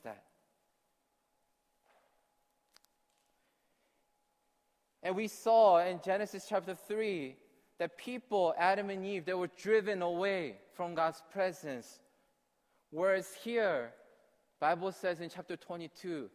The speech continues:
they will see God's face, face to face. And we're talking about brand new world, brand new creation.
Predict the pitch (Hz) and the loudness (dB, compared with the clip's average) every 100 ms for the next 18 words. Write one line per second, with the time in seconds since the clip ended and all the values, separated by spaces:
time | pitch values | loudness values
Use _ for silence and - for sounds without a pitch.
0 | _ _ 143 156 160 156 - - 180 170 | _ _ -8 -6 -6 -10 -16 -12 -8 -8
1 | 110 - _ _ _ _ 135 139 135 - | -10 -16 _ _ _ _ -10 -10 -10 -20
2 | 156 147 120 - - - _ _ _ _ | -16 -16 -16 -20 -20 -20 _ _ _ _
3 | _ 143 139 - - 131 - 127 101 - | _ -12 -12 -16 -20 -20 -20 -20 -20 -20
4 | - - _ _ _ _ _ _ _ _ | -20 -20 _ _ _ _ _ _ _ _
5 | _ _ _ _ 139 180 - 190 - 196 | _ _ _ _ -8 -8 -6 -8 -8 -10
6 | 175 151 139 131 - 113 127 139 135 143 | -6 -4 -4 -6 -12 -12 -10 -10 -10 -12
7 | 123 135 120 98 _ _ _ _ _ _ | -12 -12 -12 -16 _ _ _ _ _ _
8 | 127 165 175 175 175 - 165 151 147 143 | -8 -6 -4 -6 -12 -14 -14 -10 -10 -10
9 | - 127 | -12 -16